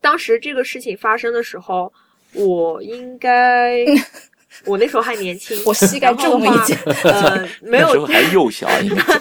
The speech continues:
Speaker 1: <laughs> 我，我学医，但是我没学很多。然后我当时有一个学新闻的一个朋友跑过来问我，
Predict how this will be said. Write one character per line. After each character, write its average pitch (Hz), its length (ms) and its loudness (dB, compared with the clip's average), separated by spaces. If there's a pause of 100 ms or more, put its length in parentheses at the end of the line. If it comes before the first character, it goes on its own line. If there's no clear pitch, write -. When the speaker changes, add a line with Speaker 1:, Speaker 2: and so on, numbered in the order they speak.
(300)
Speaker 1:
<laughs> - 480 -4
我， 240 300 2
我 226 240 4
学 240 260 2
医， 311 240 -4
但 330 180 -4
是 285 120 -6
我 196 160 0
没 185 240 -2
学 196 420 -2
很 190 340 -12
多。 190 340 -2 (260)
然 202 160 -2
后 285 80 0
我 214 100 0
当 254 120 0
时 294 140 -10
有 220 160 2
一 170 140 -2
个 226 180 2
学 185 680 -4
新 277 260 -12
闻 190 160 -4
的 196 100 -6
一 196 80 -2
个 190 80 -6
朋 180 220 -12
友 170 300 -6
跑 160 180 -8
过 170 100 -6
来 170 140 0
问 240 280 2
我， 160 240 -4